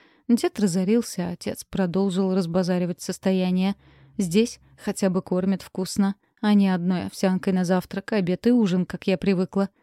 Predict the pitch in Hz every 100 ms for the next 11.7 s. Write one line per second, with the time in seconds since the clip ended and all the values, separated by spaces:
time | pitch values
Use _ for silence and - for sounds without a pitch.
0 | _ _ _ _ _ _ 185 170 202 190
1 | - - 185 180 - - 180 - 190 175
2 | 180 - 185 180 - 190 - - 214 196
3 | 202 269 262 196 180 180 180 175 180 -
4 | - 180 - 247 - 247 180 170 226 220
5 | 208 202 180 185 _ - _ - 208 196
6 | 302 294 175 - 190 190 165 190 208 277
7 | - - - - 185 175 185 185 185 190
8 | _ _ - 196 185 208 - - 185 -
9 | - 190 196 196 - 190 180 - 185 170
10 | 220 - _ _ - 208 - 190 175 -
11 | 185 180 - 190 - -